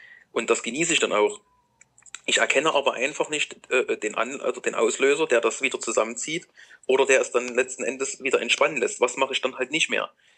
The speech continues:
Und das ist insofern nur interessant für mich, weil halt die Lebensqualität in dem Moment, wo das weg ist, halt enorm steigt. Und,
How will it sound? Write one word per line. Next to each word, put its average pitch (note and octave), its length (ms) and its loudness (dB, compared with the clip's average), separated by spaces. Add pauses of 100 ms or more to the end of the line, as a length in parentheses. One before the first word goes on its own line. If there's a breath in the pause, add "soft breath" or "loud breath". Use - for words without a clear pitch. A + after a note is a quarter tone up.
(160)
Und A2+ 440 -2
das A#2 100 -2
ist B2 120 -8
insofern B2+ 440 2
nur C3 160 4
interessant C#3+ 420 -2
für D3 80 -2
mich, D3 200 0
weil A2+ 180 2
halt A2+ 160 -2
die G#2+ 80 -10
Lebensqualität C#3 800 -2
in B2 80 -18
dem A#2+ 160 -2
Moment, A2+ 340 -2
wo - 80 -20
das - 200 -8
weg C#3+ 140 0
ist, - 180 -4
halt A2 180 -2
enorm A#2+ 280 -2
steigt. - 420 2 (720 soft breath)
Und, A#2+ 400 2